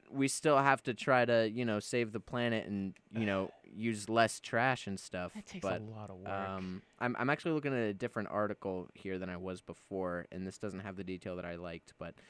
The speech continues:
Speaker 1: so they were, they were doing studies with, uh, like, Walmart bags, like, plastic bags like that.
Speaker 2: Okay.
Speaker 1: Um, and they, in forty minutes, they could, like, these little worms could put giant, uh, like, holes in these bags, and after twelve hours, they could pretty much, like, destroy the bags.
Speaker 2: And they don't
Speaker 1: Um,
Speaker 2: die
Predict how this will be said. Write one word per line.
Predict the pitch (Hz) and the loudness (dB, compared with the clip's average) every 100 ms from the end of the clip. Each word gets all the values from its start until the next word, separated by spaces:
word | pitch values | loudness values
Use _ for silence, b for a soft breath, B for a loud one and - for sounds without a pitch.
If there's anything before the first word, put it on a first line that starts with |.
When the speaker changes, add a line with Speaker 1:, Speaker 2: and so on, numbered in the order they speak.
| b b | b b
Speaker 1:
so | - | 0
they | 123 | 4
were, | 123 | 4
they | 123 131 127 | 2 2 2
were | |
doing | 127 135 | 4 2
studies | - 131 123 120 | 2 0 0 0
with, | 110 - | 0 0
uh, | 101 98 98 95 - | 0 2 2 0 0
like, | 95 - | -4 -4
Walmart | 95 98 110 110 | -4 0 2 2
bags, | 117 113 110 | 2 0 -2
like, | 85 - | -8 -8
plastic | 95 92 - 92 - | -6 -6 -6 -10 -6
bags | 90 92 101 | -6 -4 -6
like | 87 | -6
that. | 87 92 - - | -4 -4 -4 -4
Speaker 2:
Okay. | 127 110 117 - | 2 2 2 0
Speaker 1:
Um, | 104 101 98 | 0 2 0
and | - 101 | 0 0
they, | 101 98 98 - _ - | 2 2 0 -2 _ -4
in | 120 | -2
forty | 107 147 156 147 | -2 4 4 6
minutes, | 135 135 113 | 4 2 0
they | - 110 | -2 -2
could, | 107 90 _ - - | -2 -6 _ -14 -2
like, | 107 92 | -2 -2
these | 107 107 - _ _ | -4 -6 -6 _ _
little | 110 117 113 | -4 0 0
worms | 110 117 113 104 | 2 2 0 -2
could | 95 | -6
put | 117 90 | -4 -6
giant, | 82 104 104 101 - - | -4 -2 -2 -2 -6 -10
uh, | 95 90 87 - | -4 -4 -4 -6
like, | 95 95 | -8 -8
holes | - 135 135 95 | -2 0 2 0
in | 95 | -4
these | 92 92 | -6 -6
bags, | 90 113 107 - | -4 -2 -2 -4
and | |
after | 101 - 101 | -6 -2 -4
twelve | - 127 113 | -4 -2 0
hours, | 107 107 95 85 | 2 2 0 -4
they | 90 | -8
could | 90 - | -10 -10
pretty | 98 | -10
much, | 92 87 - | -8 -10 -12
like, | 82 82 | -16 -16
destroy | - - 101 | -16 -6 -4
the | 85 | -4
bags. | 87 87 80 | -4 -6 -4
Speaker 2:
And | 135 | 0
they | 135 | 0
don't | 160 | 0
Speaker 1:
Um, | 175 | -2
Speaker 2:
die | 170 147 156 127 101 104 | 4 6 8 6 4 0